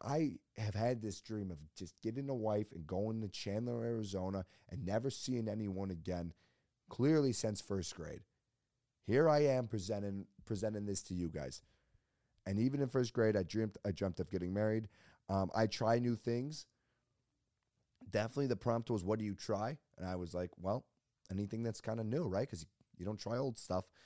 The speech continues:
So, um, I try new things. I hope the Cubs win the World Series.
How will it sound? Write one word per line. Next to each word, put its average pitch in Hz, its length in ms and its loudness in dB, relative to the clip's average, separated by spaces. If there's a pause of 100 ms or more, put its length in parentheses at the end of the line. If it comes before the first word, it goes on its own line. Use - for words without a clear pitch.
(200)
So, 98 440 2
um, 101 380 2
I 104 80 -2
try 107 220 2
new 117 140 6
things. 113 420 2 (600)
I 120 140 8
hope 151 340 6
the 156 120 4
Cubs 147 440 6
win 151 340 6
the 143 80 12
World 135 380 6
Series. 127 680 2